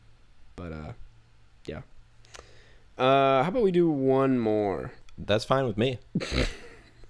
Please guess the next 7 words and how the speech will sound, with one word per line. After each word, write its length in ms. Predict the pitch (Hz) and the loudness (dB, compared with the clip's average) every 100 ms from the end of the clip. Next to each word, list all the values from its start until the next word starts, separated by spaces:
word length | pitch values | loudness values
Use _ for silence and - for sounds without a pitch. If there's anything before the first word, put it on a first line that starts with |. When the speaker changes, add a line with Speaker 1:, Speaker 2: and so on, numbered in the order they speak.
| - - - - - - 98 - - | -20 -20 -10 -8 -8 -8 -8 -8 0
Speaker 1:
Uh, 460 | 120 135 139 139 - | 4 6 6 2 4
Speaker 2:
I 120 | 131 | 6
got 80 | 143 | 6
Speaker 1:
okay. 100 | 120 | 4
Speaker 2:
nothing 300 | 113 120 107 | 2 2 0
but 120 | - | 2
time, 360 | 101 110 95 | 4 4 6